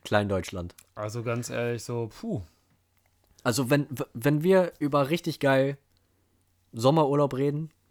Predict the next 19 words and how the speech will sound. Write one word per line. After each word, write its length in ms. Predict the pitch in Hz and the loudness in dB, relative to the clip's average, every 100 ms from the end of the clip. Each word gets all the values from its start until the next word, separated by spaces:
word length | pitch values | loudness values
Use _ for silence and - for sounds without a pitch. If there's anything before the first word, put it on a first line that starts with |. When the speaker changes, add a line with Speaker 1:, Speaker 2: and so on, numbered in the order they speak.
| _ _ _ - | _ _ _ -10
Speaker 2:
Ganz 220 | 117 120 | -6 -2
ehrlich, 200 | 127 131 | 0 0
das, 100 | 123 | -2
das 180 | 139 117 | -6 0
Speaker 1:
dann 120 | 123 | 2
Speaker 2:
Erste, 160 | 135 123 | 2 2
Speaker 1:
denk 80 | 131 | 0
Speaker 2:
was 140 | - | -2
mir 120 | 135 | 0
da 120 | 127 | 2
direkt 300 | 127 123 123 | 0 -2 -4
reinknallt, 500 | 123 127 120 131 123 | -2 -2 0 -2 -2
ist 140 | 120 110 | -4 -6
halt 140 | 117 | -6
Skandinavien 580 | - 117 113 110 101 101 | -6 -4 -4 -4 -6 -8
da 80 | 101 | -8
oben, 220 | 107 101 | -8 -8
die 100 | 104 | -6
drei. 340 | 107 98 98 | -6 -6 -8